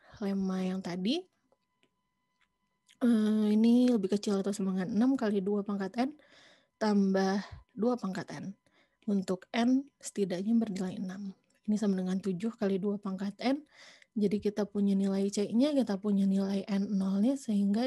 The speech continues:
benar kalau dia itu anggota Big O dua pangkat N. Nah, selanjutnya di sini kita melakukan pertambahan satu pangkat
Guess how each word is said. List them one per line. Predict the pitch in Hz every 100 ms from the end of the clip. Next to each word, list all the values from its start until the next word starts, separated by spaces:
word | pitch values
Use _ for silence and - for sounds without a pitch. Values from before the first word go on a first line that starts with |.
| 233
benar | 190 190 202 226
kalau | 240 208 196 196
dia | 185 196 196
itu | 180 - 233
anggota | 220 214 190 175 214 226 233 - - _ -
Big | 202 202 - -
O | 202 185 185
dua | 180 180
pangkat | 175 175 170 -
N. | 170 - _ - _ _ _ _ _ _ _ _ _ _ _ _ _ _ _ _ _ _ _ _ _ _ _ _ _ 233
Nah, |
selanjutnya | 208 226 220 220 262 294
di | 269
sini | 220 220 247 302 320 311 285 _ _
kita | - 220 - 277
melakukan | 262 226 214 214 214 208 _ _
pertambahan | 233 233 - 214 208 190 226 269 294 294
satu | - - 220 - 247
pangkat | 226 214 214